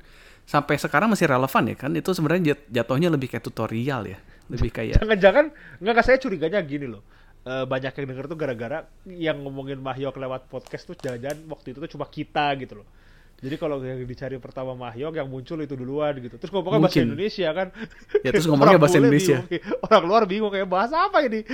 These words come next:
Speaker 2: <laughs>
Speaker 1: Bener juga.
Speaker 2: Tapi nggak tahu sih, tapi mau, soalnya, tapi hebat. Karena gini loh, ya saya juga ngala-,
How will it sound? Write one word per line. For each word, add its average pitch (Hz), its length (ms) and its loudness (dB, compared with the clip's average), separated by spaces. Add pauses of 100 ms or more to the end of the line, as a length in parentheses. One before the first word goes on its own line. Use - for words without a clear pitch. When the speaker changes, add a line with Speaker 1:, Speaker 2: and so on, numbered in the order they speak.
(840)
Speaker 2:
<laughs> 233 1000 -16
Speaker 1:
Bener 127 200 -2
juga. 151 300 6 (840)
Speaker 2:
Tapi 170 120 -6
nggak 226 160 2
tahu 175 160 0
sih, 151 120 -6
tapi 160 180 -8
mau, 190 160 -12 (180)
soalnya, 196 460 -12 (240)
tapi 226 160 -14
hebat. 185 260 -8 (760)
Karena 285 500 -2
gini 190 220 -8
loh, 147 240 -2
ya 135 460 0
saya 143 160 -6
juga 127 220 -6
ngala-, 117 260 -10